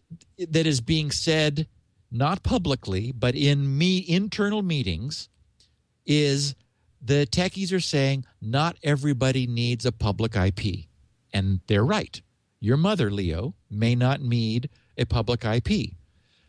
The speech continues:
Um, she, you know, wouldn't know if she had one or not. And so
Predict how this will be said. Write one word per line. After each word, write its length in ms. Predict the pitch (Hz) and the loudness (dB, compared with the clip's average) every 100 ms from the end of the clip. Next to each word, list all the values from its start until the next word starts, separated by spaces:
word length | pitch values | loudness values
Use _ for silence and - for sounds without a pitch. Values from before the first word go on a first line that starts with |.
| _ - | _ -6
Um, 420 | 127 127 117 107 107 _ _ | -2 0 0 -4 -10 _ _
she, 320 | - 147 151 147 _ - | -2 0 0 -4 _ -6
you 120 | 135 | -4
know, 180 | 113 - - | -4 -6 -2
wouldn't 280 | 131 160 | 0 0
know 160 | 139 175 | 0 0
if 60 | 151 | -2
she 120 | 156 | -2
had 220 | 143 151 | 0 0
one 180 | 170 190 | 0 -2
or 60 | 208 | 0
not. 380 | 233 - - - _ _ _ - | -2 -4 -8 -20 _ _ _ -6
And 220 | 139 143 | -2 -2
so 420 | - 170 160 147 | 0 0 2 -2